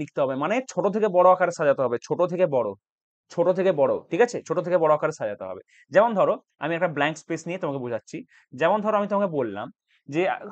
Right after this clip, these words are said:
কথার কথা বলছি যে ধরো পাঁচ এবং দশের মধ্যে আমি তোমাকে যদি জিজ্ঞাসা করি,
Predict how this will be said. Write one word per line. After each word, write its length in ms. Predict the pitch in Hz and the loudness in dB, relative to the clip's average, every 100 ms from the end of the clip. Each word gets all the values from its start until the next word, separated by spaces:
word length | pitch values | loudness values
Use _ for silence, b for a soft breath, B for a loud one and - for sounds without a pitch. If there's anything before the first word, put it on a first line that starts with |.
| - | -6
কথার 220 | 214 247 | 0 2
কথা 160 | 190 170 | 4 4
বলছি 220 | 156 151 | 2 -2
যে 100 | 233 | -6
ধরো 160 | 233 233 - _ | 0 0 0 _
পাঁচ 300 | 170 170 233 247 | 2 4 2 0
এবং 240 | 208 208 233 | -2 -2 0
দশের 280 | 175 165 202 | -2 -2 -2
মধ্যে 280 | 180 139 123 165 | -4 -4 -2 -2
আমি 100 | 165 | -2
তোমাকে 180 | 175 180 | -6 -6
যদি 140 | 180 | -6
জিজ্ঞাসা 320 | 147 139 151 | -2 0 -2
করি, 220 | 117 104 | -4 -10